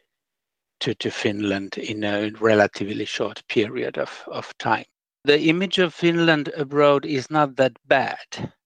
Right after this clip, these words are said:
The problem is that, uh, the people that, that Finland would need most,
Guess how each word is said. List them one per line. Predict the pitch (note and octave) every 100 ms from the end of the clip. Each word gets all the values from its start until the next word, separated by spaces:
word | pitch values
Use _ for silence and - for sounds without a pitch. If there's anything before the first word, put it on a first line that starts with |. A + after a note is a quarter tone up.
| _ _ - -
The | B2+
problem | - D#3+ F#3 F#3 F3+ B2 G#2 _ - - _
is | C#3+ B2+ B2+ - -
that, | B2 A#2+ A#2 - - -
uh, | C3 B2 A#2+ A#2 A2+
the | A#2+ _
people | - F#3+ G#3 F3+ D#3 B2+
that, | C3 B2 A#2
that | A#2+ A#2+ -
Finland | - - D3+ D#3 D#3+ D3+ C3+ B2 A2+ - - _ _ _ _ _ B2+
would | A#2+ B2 A#2+ A2+ _ - - _ _ _
need | C#3 C3+ D3+ D3 D3 -
most, | C#3 C3+ A#2 G2+ - - -